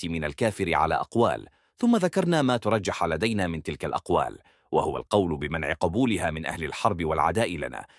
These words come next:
لا سيما فيما قد يخفى الضرر فيه كالأدوية واللقاحات.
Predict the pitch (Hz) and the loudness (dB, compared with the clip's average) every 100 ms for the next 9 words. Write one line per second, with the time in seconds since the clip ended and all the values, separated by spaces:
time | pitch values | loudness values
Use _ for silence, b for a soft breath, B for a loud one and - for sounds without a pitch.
0 | b 214 208 208 202 170 143 120 107 - | b -2 -2 2 4 4 2 2 2 0
1 | 73 95 - 82 67 85 80 76 - 92 | -2 -2 -2 -2 0 0 0 -2 -4 -6
2 | 78 87 76 76 85 78 85 80 76 87 | -4 -4 -4 -4 -4 -2 -2 -2 0 0
3 | 82 117 - | 2 0 -2